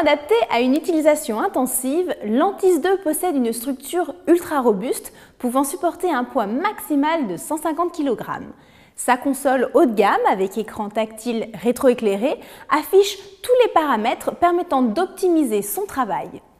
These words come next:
Temps d'entraînement, vitesse de pédalage, distance parcourue, calories dépensées, programme en cours, tours par minute, taux de masse corporelle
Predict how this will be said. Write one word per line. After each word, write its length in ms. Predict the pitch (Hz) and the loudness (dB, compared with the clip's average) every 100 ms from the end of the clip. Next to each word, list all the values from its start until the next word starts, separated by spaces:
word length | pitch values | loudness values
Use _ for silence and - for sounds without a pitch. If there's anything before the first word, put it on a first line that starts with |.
| _ - | _ -2
Temps 100 | 233 | 0
d'entraînement, 520 | 226 226 220 233 294 - - | 2 0 0 0 -4 -8 -12
vitesse 440 | 202 220 233 247 | -6 -2 0 2
de 60 | 240 | 0
pédalage, 640 | 247 214 185 180 311 359 - - - | 0 0 0 2 0 -2 -8 -20 -6
distance 380 | 208 254 285 277 | -2 0 0 2
parcourue, 540 | 240 - 226 185 285 - - - - | 2 2 2 2 0 -2 -12 -10 4
calories 360 | 247 233 226 | 8 10 8
dépensées, 600 | 233 240 220 214 - 226 494 508 - - | 4 2 0 0 0 0 0 -4 -10 -10
programme 480 | - 269 233 240 | 0 2 2 0
en 100 | 226 | 0
cours, 460 | 233 - 226 370 - - - - - | -4 -4 0 0 -2 -8 -20 -20 4
tours 200 | 427 440 | 4 6
par 160 | 330 262 | 4 4
minute, 520 | 330 240 262 - - - _ _ | 4 4 0 -10 -18 -20 _ _
taux 140 | 285 269 | 0 2
de 80 | |
masse 300 | 254 208 220 - | 2 0 -2 2
corporelle 600 | 311 - 254 196 208 | 2 4 2 2 2